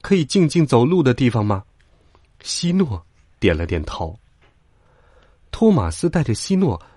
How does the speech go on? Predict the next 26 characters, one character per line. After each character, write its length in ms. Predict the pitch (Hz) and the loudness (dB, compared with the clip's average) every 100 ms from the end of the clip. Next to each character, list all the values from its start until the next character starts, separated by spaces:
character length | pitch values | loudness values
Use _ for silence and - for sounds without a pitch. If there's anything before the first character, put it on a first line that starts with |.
| - | -6
来 180 | 101 98 | -4 -2
到 200 | 95 87 | -4 -8
空 280 | - 185 | -2 -2
心 200 | 170 185 | 0 -2
树 180 | 175 135 | -2 -4
隧 180 | - 156 | -2 0
道， 220 | 175 131 _ _ _ _ _ _ - _ - | 0 -6 _ _ _ _ _ _ -20 _ -16
小 280 | - 98 143 | -4 -2 0
鸟 360 | 131 78 78 - - - | 0 -2 -8 -14 -16 -10
唱 260 | - 90 | -6 -6
着 100 | 85 | -6
欢 260 | 82 147 139 | -6 -4 -4
快 180 | - 110 | -4 -4
又 140 | 95 | -4
动 220 | 87 123 98 | -4 -4 -4
听 160 | 131 | -4
的 80 | 95 | -6
歌 200 | - 160 | -2 -2
曲， 300 | - 98 - - _ _ _ _ _ _ | -2 -6 -10 -16 _ _ _ _ _ _
西 300 | - - 185 | -12 -4 0
诺 360 | 196 180 87 - _ _ - | 2 2 0 -8 _ _ -20
静 280 | - 143 95 | -2 0 0
静 280 | - 101 82 | -2 -4 -4
地 100 | 76 | -8
听 340 | - - 127 135 | -10 -4 -2 -2
着， 180 | 98 | -6